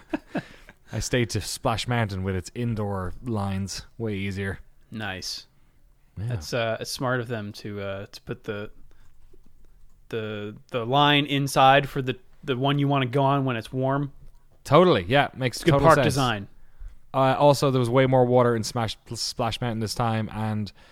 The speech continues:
Speaker 1: it was, like, the first ride we went on, and my D Cs got, like,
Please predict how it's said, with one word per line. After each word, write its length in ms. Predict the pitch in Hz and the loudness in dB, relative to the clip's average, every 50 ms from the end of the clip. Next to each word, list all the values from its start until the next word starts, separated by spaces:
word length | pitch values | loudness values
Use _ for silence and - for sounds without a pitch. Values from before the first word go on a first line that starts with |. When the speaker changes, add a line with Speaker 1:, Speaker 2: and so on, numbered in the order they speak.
| - - _ | -20 -10 _
Speaker 1:
it 60 | 120 | -6
was, 100 | 117 117 | -2 0
like, 80 | 151 139 | 0 0
the 80 | 139 | 0
first 280 | - - 165 170 - - | 0 2 2 2 2 2
ride 220 | 147 151 151 156 147 | 2 2 4 4 2
we 60 | 135 | 2
went 240 | 120 123 139 147 175 | 2 2 2 4 4
on, 240 | 180 185 196 202 | 4 4 2 2
and 540 | - - - 113 110 110 110 113 101 98 76 | 0 -2 -4 -2 -2 -2 -2 -2 -4 -6 -8
my 260 | 80 113 110 107 107 | -8 -6 -4 -4 -4
D 220 | 104 95 - 135 131 | -4 -4 -4 -4 -4
Cs 400 | 120 - 139 127 120 113 104 - | -4 -4 -2 -2 -2 -2 -4 -4
got, 320 | - - 104 104 101 - | -4 -4 -2 -2 -4 -4
like, 320 | 110 101 95 92 - - | -6 -6 -6 -8 -10 -14